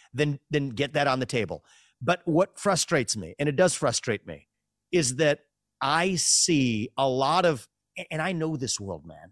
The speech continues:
Like, I came from it, right? I graduated from the top of my class at Harvard. I've been through Yale Law School. I'm working at a hedge fund in New York.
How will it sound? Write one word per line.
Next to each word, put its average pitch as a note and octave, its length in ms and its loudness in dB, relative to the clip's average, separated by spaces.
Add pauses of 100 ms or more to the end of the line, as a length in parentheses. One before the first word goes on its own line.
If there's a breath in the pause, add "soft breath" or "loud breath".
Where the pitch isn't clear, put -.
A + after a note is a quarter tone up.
Like, A#2 140 -4
I C3 80 0
came C3 280 -6
from E2 280 -10
it, - 120 -20
right? A2+ 200 -2
I A#2+ 160 -2 (180)
graduated A#2+ 500 -2
from A#2 120 -10
the G#2 80 -10
top A#2+ 180 -2
of - 60 -12
my B2 80 -2
class A2+ 320 -2
at A#2 80 -6
Harvard. G2 280 -2
I've F2+ 80 -10
been A#2 140 -4
through A#2+ 160 -4
Yale A2+ 200 0
Law G#2+ 180 0
School. G#2+ 440 -4
I'm F2+ 100 -6
working A#2 260 -4
at A2 40 -2
a G#2 40 -2
hedge G#2+ 160 -4
fund A2+ 220 -6
in G2+ 100 -8
New G2+ 60 -6
York. G2+ 260 -6